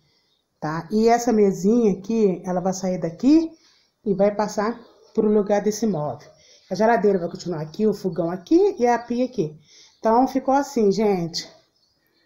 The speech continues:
A minha cozinha, tá? Aí, mostrando de outro ângulo, a porta que eu abri, né? Que dá de acesso à, à, à copa, à sala de jantar com a cozinha,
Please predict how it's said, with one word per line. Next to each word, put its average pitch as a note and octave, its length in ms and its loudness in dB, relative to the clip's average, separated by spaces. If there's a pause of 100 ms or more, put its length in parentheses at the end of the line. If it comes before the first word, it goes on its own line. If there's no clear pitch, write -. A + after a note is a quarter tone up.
(300)
A E3+ 60 -14
minha F3+ 160 -4
cozinha, F3+ 680 -4 (320)
tá? F3 280 -12 (360)
Aí, G#3+ 200 2
mostrando A3+ 500 0
de F#3+ 160 -2
outro B3+ 380 2
ângulo, G#3 500 2 (680)
a G3+ 120 -4
porta G3+ 480 0
que G3+ 120 -4
eu F#3 60 0
abri, E3 720 -2 (400)
né? F#3 360 -4 (680)
Que F3+ 80 -12
dá E3+ 160 -6
de F#3 100 -6
acesso F#3 560 -6
à, F#3 100 -2
à, E3+ 420 -6
à E3 40 -12
copa, F3 500 -8
à F#3 180 -6
sala F3 460 -8
de D#3 120 -12
jantar E3 580 -10
com - 80 -10
a D#3+ 60 -8
cozinha, E3 680 -4